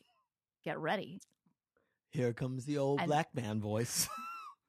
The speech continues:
Speaker 2: Now
Speaker 1: Mm-hmm.
Speaker 2: some beatboxing.
Speaker 1: And, like, you also know how to use your voice really well. Like, a lot of people don't know how to do that. Like, you, and there's, like, you incorporate a lot of, like, uh, physical elements that seem to be, like,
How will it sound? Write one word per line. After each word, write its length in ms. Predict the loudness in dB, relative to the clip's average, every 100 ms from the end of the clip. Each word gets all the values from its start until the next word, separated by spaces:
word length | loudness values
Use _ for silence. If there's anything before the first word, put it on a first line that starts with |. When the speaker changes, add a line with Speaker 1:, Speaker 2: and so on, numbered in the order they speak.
| _ _ _ _ _ _ _ _ -12
Speaker 2:
Now 240 | -4 -2 0
Speaker 1:
Mm-hmm. 120 | 0
Speaker 2:
some 220 | 0 2
beatboxing. 1040 | 4 4 6 10 12 10 6 2 4 2
Speaker 1:
And, 140 | 2 2
like, 160 | 2
you 120 | 0 0
also 320 | 4 4 4
know 80 | 0
how 60 | 0
to 80 | -2
use 240 | -4 -6
your 80 | -8
voice 460 | -4 -2 -2 -2 -4
really 260 | -2 -2
well. 480 | 0 2 2 0 -4 -8
Like, 160 | -8 -4
a 40 |
lot 140 | -2 -2
of 60 |
people 200 | -4 -8
don't 200 | -4 -4
know 80 | -2
how 80 | -4
to 80 | -6
do 180 | -6 -6
that. 300 | -4 -4 -6
Like, 100 | -8
you, 120 | -10 -12 -10
and 240 | -6 -4
there's, 160 | -6 -6
like, 240 | -6 -8 -12 _ _ _ _ -4
you 140 | -2
incorporate 500 | 0 0 -2 -2 -4
a 60 | 0
lot 180 | 0 -2
of, 100 | -2
like, 280 | -4 -6 -8
uh, 440 | -8 -6 -6 -8 -10 _ _ _ _ _ _ _ _ _ _ -4
physical 400 | -2 -2 -2 0
elements 500 | 0 0 -2 -4 -6
that 120 | -10 -12
seem 320 | -10 -6 -4
to 120 | -4
be, 180 | -4 -4
like, 300 | -2 -4 -6